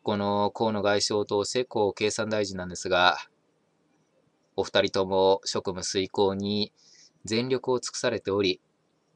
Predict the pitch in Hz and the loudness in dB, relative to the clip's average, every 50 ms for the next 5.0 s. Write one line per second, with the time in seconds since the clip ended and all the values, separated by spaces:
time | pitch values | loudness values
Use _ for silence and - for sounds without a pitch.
0 | _ _ _ _ _ _ _ _ _ _ _ _ _ _ - 101 98 95 95 92 | _ _ _ _ _ _ _ _ _ _ _ _ _ _ 0 0 2 2 2 0
1 | - - 95 - 101 95 95 98 98 98 104 107 - _ - 85 82 92 95 104 | -2 -4 -4 -4 -6 -6 -6 -4 -4 -4 -6 -6 -10 _ -10 -4 -2 0 0 0
2 | 104 - 123 113 98 95 87 92 104 117 - - - 120 117 - 107 92 87 - | 2 2 0 0 0 -2 -4 -4 -4 -4 -4 -4 -4 -4 -2 2 2 2 2 0
3 | - _ _ _ _ _ - - - 107 101 95 - 104 101 98 98 98 98 104 | -6 _ _ _ _ _ -4 -4 -2 -2 -4 -2 0 2 2 2 2 0 -2 -4
4 | 104 98 95 101 113 120 117 101 87 90 85 - 87 87 85 92 - - - - | -4 -4 -4 -4 -4 -4 -4 -6 -6 -6 -4 -4 -4 -4 -6 -8 -8 -8 -10 -14